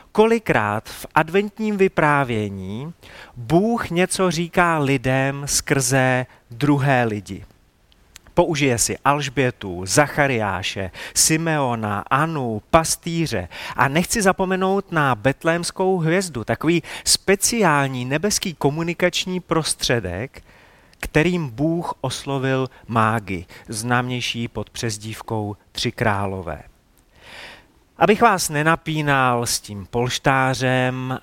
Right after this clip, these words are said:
a peřinou. Koukněte se, kolikrát Bůh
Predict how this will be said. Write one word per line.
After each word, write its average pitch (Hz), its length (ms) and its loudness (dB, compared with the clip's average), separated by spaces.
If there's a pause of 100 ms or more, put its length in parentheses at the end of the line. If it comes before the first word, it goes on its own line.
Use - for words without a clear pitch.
(140)
a 117 480 2 (200)
peřinou. 95 720 -2 (1040)
Koukněte 202 520 2
se, 107 480 -4 (440)
kolikrát 185 840 2
Bůh 107 760 -6